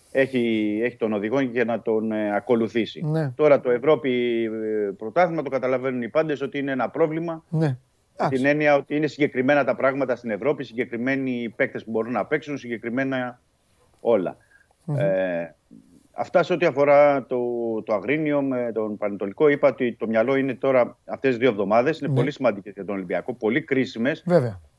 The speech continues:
Speaker 1: Και για πολλά πράγματα κρίσιμες, γιατί θα δείξουν και τη συνέχεια και για τον, ε, θα έλεγα και το μεταγραφικό,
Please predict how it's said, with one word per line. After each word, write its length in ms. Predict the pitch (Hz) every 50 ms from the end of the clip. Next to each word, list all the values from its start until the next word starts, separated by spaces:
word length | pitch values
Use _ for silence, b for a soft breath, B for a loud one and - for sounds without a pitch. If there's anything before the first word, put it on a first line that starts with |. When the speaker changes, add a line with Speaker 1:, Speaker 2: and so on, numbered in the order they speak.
| _ _ _
Speaker 1:
Και 100 | - 120
για 220 | 117 113 120 117 98
πολλά 460 | - - - 117 117 127 156 180 180
πράγματα 420 | 165 143 131 110 120 107 - 98
κρίσιμες, 460 | - - 120 147 143 - 151 165 156
γιατί 280 | 135 135 135 131 - 151
θα 180 | - 147 131 123
δείξουν 300 | 143 160 - - - -
και 120 | - 139
τη 140 | - - 117
συνέχεια 560 | 98 - 110 110 127 151 156 151 156 156 151
και 280 | 143 - _ - 165 160
για 220 | 156 147 156 147
τον, 320 | - 151 131 131 127 127
ε, 220 | 123 123 120 117 110 -
θα 80 | 123
έλεγα 200 | 131 139 147 147
και 120 | 131 127 127
το 100 | - 123
μεταγραφικό, 1300 | 120 113 113 107 110 92 104 110 104 - _ - - 135 131 127 123 120 117 113 107 104 101 107 110